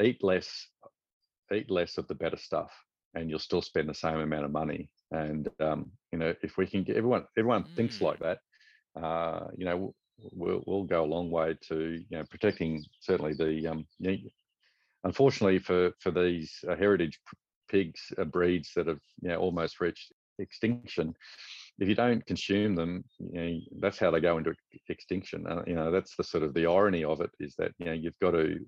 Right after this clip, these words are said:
Speaker 1: uh, consume them to, to keep
Speaker 2: Yeah,
Speaker 1: them to
Speaker 2: right.
Speaker 1: breed, because that's how you, you know, you'll get them back in, and getting small farmers like us and, and other farmers around Australia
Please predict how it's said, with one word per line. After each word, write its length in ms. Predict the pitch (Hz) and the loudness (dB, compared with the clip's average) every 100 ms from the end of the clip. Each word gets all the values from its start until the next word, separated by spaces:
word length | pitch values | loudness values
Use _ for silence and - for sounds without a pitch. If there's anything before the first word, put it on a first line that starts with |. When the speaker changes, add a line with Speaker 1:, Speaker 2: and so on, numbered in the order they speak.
| 82 | -6
Speaker 1:
uh, 80 | - | -6
consume 360 | - - 87 85 | -8 -4 -2 -2
them 220 | 80 78 - | -2 -6 0
to, 180 | 90 | 0
to 140 | 80 - | 0 -4
keep 200 | 95 90 | -4 -2
Speaker 2:
Yeah, 80 | 82 | -4
Speaker 1:
them 100 | 82 90 | -4 -2
to 60 | |
Speaker 2:
right. 100 | - | 2
Speaker 1:
breed, 340 | 85 90 82 78 | 4 6 4 0
because 260 | 76 78 71 | -4 -4 -2
that's 200 | 90 - | -2 0
how 100 | 80 | 0
you, 260 | 76 78 - | 0 -2 -4
you 100 | 80 | -6
know, 40 | |
you'll 220 | 78 80 | -4 -4
get 180 | 73 90 | -2 -2
them 140 | 80 | -2
back 180 | 76 82 - | -2 -2 -2
in, 200 | 85 73 _ - - - - | -6 -6 _ -20 -20 -8 -2
and 140 | 80 | 0
getting 240 | 78 80 | 2 2
small 300 | 80 - 85 76 | -2 -2 -2 0
farmers 360 | 78 76 76 | -2 -2 -4
like 200 | 78 78 | -4 -2
us 260 | 80 80 - | 0 -2 -4
and, 100 | 78 - | -10 -6
and 120 | 76 | -2
other 200 | 78 85 | 0 0
farmers 400 | - 78 76 73 | 0 -2 -2 -4
around 200 | 80 76 | -4 -4
Australia 580 | 73 - 80 80 82 80 | -6 -2 0 2 2 0